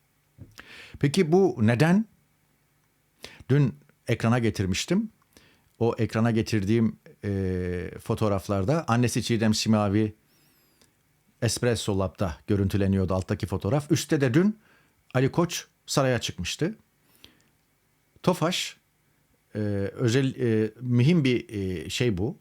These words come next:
mühim bir konu. Stellantis'in Türkiye'deki faaliyetlerini devralmış.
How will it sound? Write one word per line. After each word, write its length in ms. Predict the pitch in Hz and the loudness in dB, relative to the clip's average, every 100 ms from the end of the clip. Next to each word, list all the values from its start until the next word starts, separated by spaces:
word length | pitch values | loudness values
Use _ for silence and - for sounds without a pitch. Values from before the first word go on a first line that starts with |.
| - | -2
mühim 300 | 107 135 117 | 0 2 0
bir 80 | |
konu. 400 | 101 - 101 160 220 _ - _ _ _ _ _ _ _ _ _ _ _ _ _ _ _ _ _ | -2 -2 0 -2 -4 _ -20 _ _ _ _ _ _ _ _ _ _ _ _ _ _ _ _ _
Stellantis'in 840 | - - 151 147 190 185 127 180 185 | -6 0 2 4 2 0 0 0 0
Türkiye'deki 480 | 190 - 127 113 | 0 0 -2 0
faaliyetlerini 680 | 117 123 120 120 135 139 160 | -2 -2 0 0 0 0 2
devralmış. 600 | 131 127 85 82 - - | 2 0 -2 -6 -10 -12